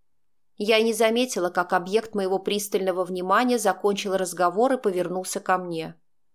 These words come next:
Резко опускаю глаза в пол, краснея. Становится невыносимо жарко. Чувствую себя идиоткой. Чтобы скрыть неловкость,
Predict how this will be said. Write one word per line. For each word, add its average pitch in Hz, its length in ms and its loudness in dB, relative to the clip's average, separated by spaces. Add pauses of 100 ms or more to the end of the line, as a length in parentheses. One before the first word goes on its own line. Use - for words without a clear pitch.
(260)
Резко 196 380 2
опускаю 175 500 0
глаза 175 440 2
в - 140 -10
пол, 233 460 -2
краснея. 175 760 -2 (380)
Становится 196 600 0
невыносимо 185 600 -2
жарко. 175 560 -2 (840)
Чувствую 269 500 0
себя 220 380 2
идиоткой. 175 720 -2 (200)
Чтобы 196 320 0
скрыть 220 360 0
неловкость, 208 720 0